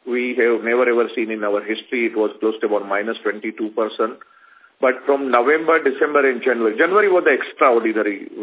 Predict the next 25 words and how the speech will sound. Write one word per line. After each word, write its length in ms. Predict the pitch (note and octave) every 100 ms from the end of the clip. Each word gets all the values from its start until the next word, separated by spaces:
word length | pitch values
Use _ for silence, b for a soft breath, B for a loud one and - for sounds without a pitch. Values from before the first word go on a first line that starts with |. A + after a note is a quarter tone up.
| G#2+
I 140 | G#2 C3
have 140 | C#3
in 180 | C3+ C#3
fact 180 | C#3 C#3
communicated 540 | A#2 A#2+ C3 B2 A#2+
in 100 | A2+
my 120 | A2+
T 140 | G#2+ G#2+
V 120 | A2
interview 300 | G#2+ G#2+ G#2+
today 220 | G#2+ G#2
also 360 | G2+ G2 - G#2
that 180 | G2+ G2+
we 100 | G#2+
have 120 | G#2+
delivered, 500 | A2 G#2+ G#2 A2 A2
we 100 | A2+
have 120 | A2
done 220 | A2+ A2+
twenty-four 420 | A2 G#2+ A2 A2
percent 320 | - G2+ G#2 G2+
in 160 | F#2+
volume 400 | G2 G2+ G#2+ G#2
in 120 | G2
pipe, 360 | - G#2 F#2